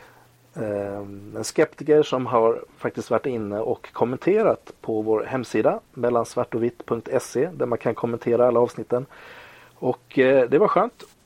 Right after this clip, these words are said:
att vi har fått igång lite diskussion där också. Och, eh, vill ni prata med oss, diskutera avsnitten, så gå gärna in där och kommentera, precis som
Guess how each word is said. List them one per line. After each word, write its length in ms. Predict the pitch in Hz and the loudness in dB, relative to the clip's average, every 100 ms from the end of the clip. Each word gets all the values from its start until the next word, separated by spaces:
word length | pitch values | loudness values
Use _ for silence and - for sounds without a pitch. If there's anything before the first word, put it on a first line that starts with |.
| _ _ _ | _ _ _
att 340 | 156 151 _ | -6 -6 _
vi 120 | 147 151 | 0 2
har 60 | |
fått 200 | 143 147 | 2 -2
igång 240 | 143 143 139 | 0 -2 -2
lite 220 | 131 131 | -4 -4
diskussion 460 | 127 - 127 131 | -4 -4 -6 -2
där 120 | 131 113 | 2 2
också. 280 | 123 - | 0 -4
Och, 380 | 120 123 _ - | -6 -6 _ -4
eh, 220 | 120 117 | -2 0
vill 200 | 113 113 | -2 -4
ni 100 | 127 | -8
prata 320 | 120 135 - 135 | -4 -4 -4 -4
med 100 | 131 | -2
oss, 360 | 156 - - - | -4 -6 -14 -10
diskutera 420 | 127 127 131 127 | -10 -6 0 0
avsnitten, 420 | 117 120 - 120 | 0 -6 -10 -10
så 180 | - 117 | -8 -6
gå 160 | 120 | -2
gärna 240 | 113 110 110 | 0 0 -2
in 160 | 117 | -4
där 120 | 110 117 | -4 -4
och 180 | 113 - | -6 -6
kommentera, 520 | - 117 107 113 120 - - | -4 -4 -2 -2 -4 -6 -18
precis 320 | - 104 110 | -16 -10 -10
som 120 | - | -10